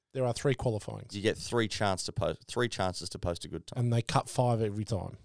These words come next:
Speaker 2: Mm-hmm.
Speaker 1: So he didn't pose a time. Finished, started ninth, finished first, and finished first quite comfortably.
Speaker 2: Mm-hmm.
Speaker 1: And he was, it was a, it was a great race. It was, there was nothing happening the week before. This, there was, there was a heap of overtaking.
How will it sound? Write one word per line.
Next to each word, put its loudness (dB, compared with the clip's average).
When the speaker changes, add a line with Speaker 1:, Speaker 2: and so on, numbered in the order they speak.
Speaker 2:
Mm-hmm. -10
Speaker 1:
So 6
he 6
didn't 8
pose 10
a 0
time. 6
Finished, 4
started 8
ninth, 4
finished 0
first, -2
and -2
finished 0
first 0
quite -4
comfortably. -8
Speaker 2:
Mm-hmm. -4
Speaker 1:
And 0
he 2
was, 2
it -2
was 4
a, 4
it 2
was 4
a 2
great 8
race. -2
It -6
was, 6
there 6
was 6
nothing 6
happening 4
the 6
week 4
before. 2
This, 6
there 6
was, 2
there 2
was 4
a 4
heap 6
of 8
overtaking. 6